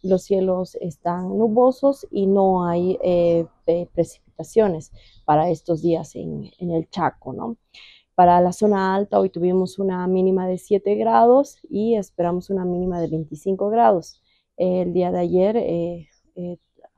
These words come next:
hubo una precipitación de más o menos seis coma cinco milímetros en la zona alta y el día, para el día de hoy también tenemos previsto, eh, precipitaciones.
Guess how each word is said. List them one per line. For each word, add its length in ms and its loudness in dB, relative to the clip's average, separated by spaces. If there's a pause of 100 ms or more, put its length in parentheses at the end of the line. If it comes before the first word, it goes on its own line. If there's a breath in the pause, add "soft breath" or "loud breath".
hubo 320 4
una 260 -2
precipitación 920 -6
de 300 0
más 240 -12
o 40 -6
menos 280 -6
seis 380 -6
coma 280 -6
cinco 400 -4
milímetros 640 -4
en 240 -8 (360)
la 80 0
zona 360 -2
alta 280 2 (560 soft breath)
y 240 4
el 180 6
día, 400 0
para 160 0
el 120 0
día 160 0
de 100 4
hoy 180 2
también 460 -2
tenemos 460 -6
previsto, 680 -2
eh, 300 -6
precipitaciones. 960 -8